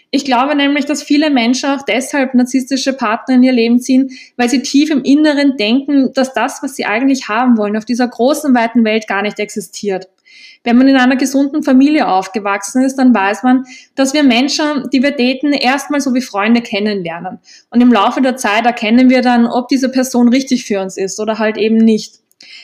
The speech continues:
Wenn du aber aus einem Haushalt kommst, in dem dein Selbstbewusstsein sehr gelitten hat und sich auch nicht wirklich gut entfalten konnte, dann hast du leider wirklich schwache Grenzen. Und wenn du schwache Grenzen hast, dann fängt dich ein Narzisst im Handumdrehen ein.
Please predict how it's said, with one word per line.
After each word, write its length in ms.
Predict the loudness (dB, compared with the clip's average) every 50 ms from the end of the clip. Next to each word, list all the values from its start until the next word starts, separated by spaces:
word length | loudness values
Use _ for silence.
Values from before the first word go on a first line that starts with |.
| -14 _
Wenn 160 | -2 0 2 2
du 60 | 2
aber 160 | 2 2 0
aus 80 | 0 0
einem 280 | 0 2 2 0 0
Haushalt 380 | -2 -2 -2 -2 -2 -2 -4 -4
kommst, 360 | -4 -4 -2 -2 -2 -2 0
in 80 | 0 0
dem 220 | 2 2 2 4
dein 120 | 2 2
Selbstbewusstsein 1300 | 0 0 -2 -2 -2 -4 -4 -4 -4 -2 0 2 2 2 0 -2 -6 -8 -4 -4 -2 -2 -2 -2 -4 -6 -8 -12
sehr 240 | -8 -4 -2 0 0
gelitten 480 | 2 2 2 2 0 0 0 0 2
hat 320 | 2 2 2 2 0 -2 -4
und 140 | -4 -4 -2
sich 200 | -2 -2 0 2
auch 60 | 2
nicht 180 | 2 0 0
wirklich 240 | -2 -2 -2 -4 -4
gut 160 | -2 -2 0
entfalten 480 | 0 0 0 0 0 -2 0 0 0 0
konnte, 420 | 0 0 -2 -4 -2 -2 -4 -4 -4 -8 -18 -20 -20 -20 _ _
dann 160 | 0 2 2
hast 240 | 2 2 0 -2 -2
du 40 | -2
leider 360 | 0 0 0 0 0 2 2
wirklich 300 | 0 0 0 -2 -2 -2
schwache 280 | -2 -4 -2 -2 -2 -4
Grenzen. 560 | -4 -4 -4 -4 -4 -4 -6 -10 -12 -14 -14 _ _ _ _ _ _ _
Und 100 | 0 2
wenn 120 | 4 4 4
du 60 | 2
schwache 300 | 2 0 0 0 0 -2
Grenzen 480 | -2 -2 -2 -2 -2 -2 -2 -2 -2 0
hast, 420 | 0 0 -2 -2 -4 -8 -12 -16 _
dann 240 | -6 -2 0 0 0
fängt 220 | 0 0 0 0
dich 180 | 0 0 2 2
ein 80 | 4 4
Narzisst 400 | 4 2 0 -2 -4 -4 0 0
im 160 | 0 2 2
Handumdrehen 540 | 2 0 2 2 2 2 2 0 -2 -2 -2
ein. 420 | -2 -2 -2 -2 -4 -6 -8